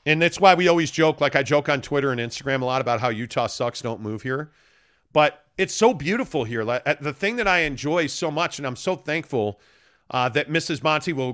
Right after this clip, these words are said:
get in the car on a Saturday night and take a drive over Guardsman Pass and look at sunsets and de-, like, it, it's awesome. Like, you,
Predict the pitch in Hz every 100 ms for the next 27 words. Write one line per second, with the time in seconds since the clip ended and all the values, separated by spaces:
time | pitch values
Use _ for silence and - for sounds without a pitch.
0 | - 151 147 135 - 156 143 123 - 147
1 | 135 127 131 139 123 151 147 113 131 139
2 | 131 120 107 131 127 113 104 143 135 120
3 | 107 - 120 101 _ _ _ 139 143 143
4 | - 160 156 - 147 123 110 - 135 120
5 | 117 98 151 147 143 135 156 151 160 151
6 | - 180 175 180 147 135 156 127